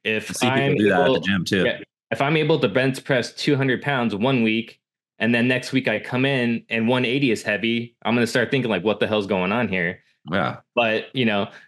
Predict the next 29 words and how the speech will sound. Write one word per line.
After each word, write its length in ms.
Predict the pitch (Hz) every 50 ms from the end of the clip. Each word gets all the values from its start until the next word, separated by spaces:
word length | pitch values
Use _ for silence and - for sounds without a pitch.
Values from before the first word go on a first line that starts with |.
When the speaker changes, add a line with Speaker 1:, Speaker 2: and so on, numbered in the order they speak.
| _ _ _ _ _ _ _ _
Speaker 1:
I 140 | 120 131 135
would 160 | 139 135 131
always 220 | 127 127 123 123
try 120 | - 143 120
to 120 | 117 117
do 400 | 113 120 117 120 117 120 123 123 - _ _ _ _ _ _ _ _ _ _ 117
a 80 | 117
little 260 | 117 113 123 120 117
bit 200 | 110 107 120 104
better. 280 | 107 127 123 107 104 - -
Either 580 | 139 135 123 120 127 123 120 120 117 113 110
I'm 180 | - 113 117 120
increasing 720 | 117 110 - - 139 131 131 - 139 135 127 123 117 113
the 100 | 101 101
weight, 360 | 101 135 175 214 240 233 - -
and 140 | 143 131
it, 140 | 135 135 -
you 140 | - 170 170
don't 100 | 202 208
have 100 | 220 208
to 80 | - 160
increase 240 | 139 - 151 135
it 60 | 151 113
by 80 | 120 110
a 40 | 104
crazy 260 | - 131 120 107 110 107
amount, 280 | 120 156 175 156 - - _ _ _ -
just, 160 | 139 131 131
like, 240 | 143 120 113 107 -